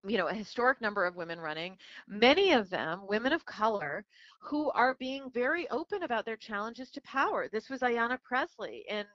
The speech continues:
in Boston, who was running against a longtime moderate, but by and large, well-liked older white man within the Democratic Party. And she won against him in a primary. And she was an open challenger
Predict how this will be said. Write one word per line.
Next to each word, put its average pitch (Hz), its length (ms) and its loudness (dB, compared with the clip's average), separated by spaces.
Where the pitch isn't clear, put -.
in 214 240 -4
Boston, 226 500 0
who 254 400 -4
was 240 260 -2
running 208 280 -2
against 220 440 -6
a 208 60 0
longtime 196 1200 -2
moderate, 277 560 6
but 262 140 0
by 269 180 6
and 320 140 0
large, 240 400 -4
well-liked 220 640 -4
older 247 480 0
white 214 320 -2
man 226 180 -6
within 226 220 -8
the 226 40 -8
Democratic 240 460 -2
Party. 320 240 -2
And 220 100 -12
she - 140 -12
won 226 220 -2
against 233 280 -6
him 208 140 -4
in 196 60 -4
a 185 40 -4
primary. 190 720 0
And 240 180 -2
she - 380 -16
was 254 240 -4
an 277 160 -6
open 220 300 0
challenger 269 680 -4